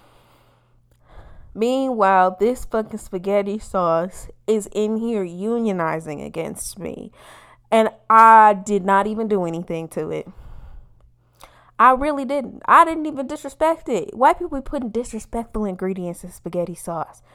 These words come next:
Fruit. Candy. All kinds of shit that don't go in no goddamn spaghetti. I'm putting normal stuff in it.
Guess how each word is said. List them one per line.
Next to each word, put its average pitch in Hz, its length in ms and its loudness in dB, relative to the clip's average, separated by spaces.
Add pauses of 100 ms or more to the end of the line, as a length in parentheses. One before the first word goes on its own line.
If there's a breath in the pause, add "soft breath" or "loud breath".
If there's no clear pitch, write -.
(140 soft breath)
Fruit. 226 560 4 (2000)
Candy. 208 600 2 (1700 soft breath)
All 233 240 8
kinds 208 340 -2
of 185 60 -8
shit - 240 -8
that 175 140 -4
don't 165 160 -6
go 165 180 -4
in 160 80 -10
no 160 100 -6
goddamn 160 440 -4
spaghetti. 170 440 -8
I'm 392 200 -10
putting 370 300 -10
normal 403 300 -8
stuff 330 320 -6
in 302 140 -4
it. 139 120 -2